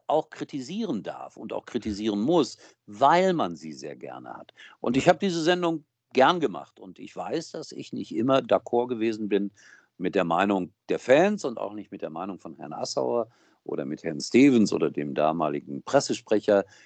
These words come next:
Äh, ich habe mir da erlaubt, vielleicht war ich sogar manchmal überkritisch. Nee, ich habe das so nicht empfunden. Ich, du sagst es ja richtig, ich bin Sympathisant, das ist meine Heimat, ich bin da groß geworden. Das bedeutet mir auch einiges, aber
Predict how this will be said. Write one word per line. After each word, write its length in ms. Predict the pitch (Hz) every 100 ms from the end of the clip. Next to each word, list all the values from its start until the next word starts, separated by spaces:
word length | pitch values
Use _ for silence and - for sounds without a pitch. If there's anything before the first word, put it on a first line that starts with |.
| _ _
Äh, 100 | -
ich 240 | 92 -
habe 200 | - 107
mir 140 | 98 92
da 220 | 85 95
erlaubt, 640 | 87 78 85 113 _ _ - _ - -
vielleicht 400 | - - - 104
war 120 | 90 101
ich 40 |
sogar 240 | 104 92
manchmal 400 | 85 90 - 82 - _
überkritisch. 760 | 139 135 87 - 76 - - - - -
Nee, 200 | 135 220
ich 140 | 202 202
habe 100 | -
das 160 | 175
so 140 | 208 226
nicht 160 | 214
empfunden. 540 | 196 160 - 269 170 98
Ich, 240 | 92 -
du 400 | - - - 120
sagst 280 | 131 139 -
es 80 | 127
ja 80 | 110
richtig, 400 | 120 - 123 -
ich 60 | -
bin 280 | - 98 92 _ _ _
Sympathisant, 920 | - 92 92 - 80 69 92 113 98
das 140 | 82
ist 120 | 95
meine 300 | 92 90 76
Heimat, 340 | 82 110 113 82
ich 120 | 82
bin 120 | 98
da 80 | 82
groß 380 | 73 - 110 -
geworden. 340 | 90 87 87 - - _
Das 140 | - -
bedeutet 500 | 78 85 113 127 104
mir 120 | 85
auch 140 | 69 -
einiges, 420 | 76 76 - -
aber 280 | 76 80